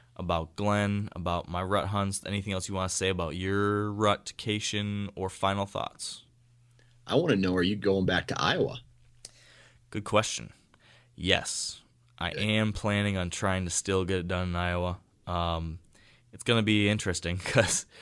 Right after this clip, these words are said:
Speaker 1: there's, you know, as we talked about, there's a bunch of guys out there, and I'm still trying to figure out where I can hunt without having other guys kind of screw with things, but I'm gonna try.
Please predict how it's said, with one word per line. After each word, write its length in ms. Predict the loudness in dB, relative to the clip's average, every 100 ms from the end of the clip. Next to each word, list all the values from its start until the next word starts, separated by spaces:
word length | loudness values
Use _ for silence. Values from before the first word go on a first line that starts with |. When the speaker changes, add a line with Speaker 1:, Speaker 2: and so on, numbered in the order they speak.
| -20 -6
Speaker 1:
there's, 320 | 0 0 0
you 60 | -2
know, 200 | -2 -2
as 120 | -2 -2
we 60 |
talked 240 | 2 2 2
about, 80 |
there's 120 | -4 -2
a 40 |
bunch 200 | -2 0
of 40 |
guys 280 | 2 2 2
out 120 | 0
there, 120 | 2 0
and 60 |
I'm 80 | 0
still 200 | 0 0
trying 220 | 2 0
to 60 | 0
figure 220 | -2 -2
out 80 | 0
where 200 | 0 2
I 80 | 0
can 140 | -2
hunt 240 | -2 -4 -2
without 360 | -2 0 -2 -6 -16
having 300 | -8 -4 -2
other 140 | -4
guys 360 | -2 -2 -2 -4
kind 220 | -4 -2
of 120 | -4 -6 _ -20 -14
screw 240 | -8 -2 0
with 120 | 0
things, 240 | -2 -2
but 180 | -2 0
I'm 140 | 2
gonna 120 | 2 0
try. 340 | 2 2 0